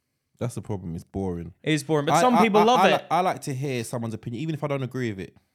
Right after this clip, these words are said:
Speaker 1: A strong opinion is, is, is to me far better than these weak middle road.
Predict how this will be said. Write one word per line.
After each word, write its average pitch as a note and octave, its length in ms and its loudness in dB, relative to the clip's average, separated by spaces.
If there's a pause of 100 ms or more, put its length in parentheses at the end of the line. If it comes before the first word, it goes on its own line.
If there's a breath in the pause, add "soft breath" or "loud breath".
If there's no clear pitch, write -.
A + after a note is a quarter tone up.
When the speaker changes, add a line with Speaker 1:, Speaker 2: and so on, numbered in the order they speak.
(100)
Speaker 1:
A - 40 -14
strong D#3 260 -6
opinion B2+ 380 -6
is, G2 100 -6 (220)
is, F#2 240 -8
is F#2+ 300 -12
to - 100 -10
me A2 220 -6
far A2 220 -4
better F2+ 200 -6
than G2 180 -6
these F#2 220 -8
weak G2+ 440 -10 (380)
middle G2+ 300 -6
road. F#2+ 320 -4